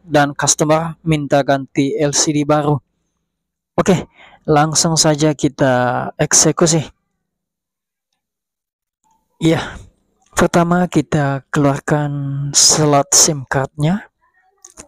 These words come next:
Kemudian kita akan mencoba untuk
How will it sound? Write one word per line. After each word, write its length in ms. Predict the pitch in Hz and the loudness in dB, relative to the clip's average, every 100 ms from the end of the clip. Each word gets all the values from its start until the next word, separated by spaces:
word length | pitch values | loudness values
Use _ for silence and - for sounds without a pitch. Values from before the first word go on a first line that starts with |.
| _ - - _ _ _ - - | _ -20 -20 _ _ _ -10 0
Kemudian 480 | 160 165 170 240 - _ _ _ _ _ _ _ _ _ - - - 359 349 320 - - - _ _ _ _ _ _ _ _ _ _ _ _ _ - - _ _ _ | 2 4 2 -2 -12 _ _ _ _ _ _ _ _ _ -16 -16 -18 -20 -20 -20 -20 -20 -20 _ _ _ _ _ _ _ _ _ _ _ _ _ -20 -20 _ _ _
kita 240 | - 196 196 | 0 2 4
akan 240 | 190 190 | 4 2
mencoba 320 | 180 175 156 | 4 4 4
untuk 720 | 151 143 143 143 139 135 160 | 2 2 4 6 6 4 0